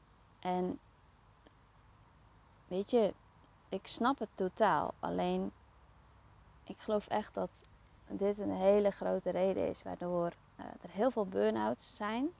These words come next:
Heel veel mensen die thuis komen te zitten, overspannen zijn, zich, eh, ziek melden, ehm, voor langere tijd. En ik geloof echt dat dat beter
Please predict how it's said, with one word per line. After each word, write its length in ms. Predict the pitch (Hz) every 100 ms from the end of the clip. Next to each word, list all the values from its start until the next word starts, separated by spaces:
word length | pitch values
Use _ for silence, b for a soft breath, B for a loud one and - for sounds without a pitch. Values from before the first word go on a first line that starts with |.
| - -
Heel 160 | - 202
veel 120 | 202
mensen 420 | 185 190 180 -
die 220 | 190 - - b b b b b -
thuis 340 | 196 196 -
komen 300 | 214 190 190
te 100 | 196
zitten, 580 | 185 185 185 196 196 -
overspannen 760 | 196 214 - - 202 190 196
zijn, 560 | 185 180 185 190 185 180
zich, 360 | 190 185 - - b b b b - -
eh, 120 | 202
ziek 280 | 196 240 226
melden, 880 | 214 196 190 196 190 175 - 92 180 -
ehm, 640 | - 180 180 180 180 180 180
voor 140 | 196
langere 360 | 180 180 185 190 -
tijd. 480 | 175 165 170 175 - - b b b b b b -
En 440 | - 202 202 202 269 _ _ _ - - - - - - -
ik 140 | - 214
geloof 280 | 226 214
echt 300 | - 226 -
dat 140 | 208 190
dat 360 | 196 190 - _ _ - - - - - _ _ _ - - - - -
beter 440 | - 185 208 202